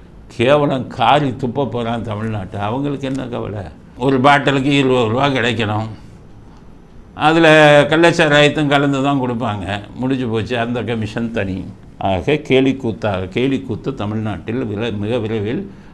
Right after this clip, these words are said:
அரங்கேறப் போகிறது. குடிமகன்களுக்கு மகிழ்ச்சி, ஆனால் பெண்களுக்கு, குடும்ப பெண்களுக்கு மிகப்பெரிய தலைவலி.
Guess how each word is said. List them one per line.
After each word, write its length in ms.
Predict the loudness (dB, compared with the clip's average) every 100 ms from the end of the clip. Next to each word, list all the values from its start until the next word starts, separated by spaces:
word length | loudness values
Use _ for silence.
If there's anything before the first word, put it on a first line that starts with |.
| -8
அரங்கேறப் 520 | -4 -2 0 -2 -2
போகிறது. 540 | -4 -4 -4 -4 -6 -4
குடிமகன்களுக்கு 800 | -2 -2 0 0 -2 -2 -4 -4
மகிழ்ச்சி, 600 | -4 -4 -4 -6 -10 -10 -12 -18 -20 -12
ஆனால் 520 | -6 -6 -4 -6 -8 -12 -18 -20 -20 -6
பெண்களுக்கு, 680 | -2 0 0 0 -2 -6 -4
குடும்ப 300 | -4 -2 -4
பெண்களுக்கு 680 | -4 -4 -4 -4 -6 -6 -4
மிகப்பெரிய 680 | -4 -4 -4 -6 -4 -6
தலைவலி. 640 | -6 -8 -8 -8 -8 -10